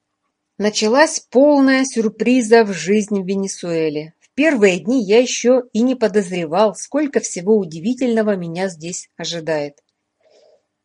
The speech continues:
Мои описания Венесуэлы следует воспринимать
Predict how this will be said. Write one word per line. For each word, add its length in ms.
Мои 260
описания 640
Венесуэлы 640
следует 520
воспринимать 760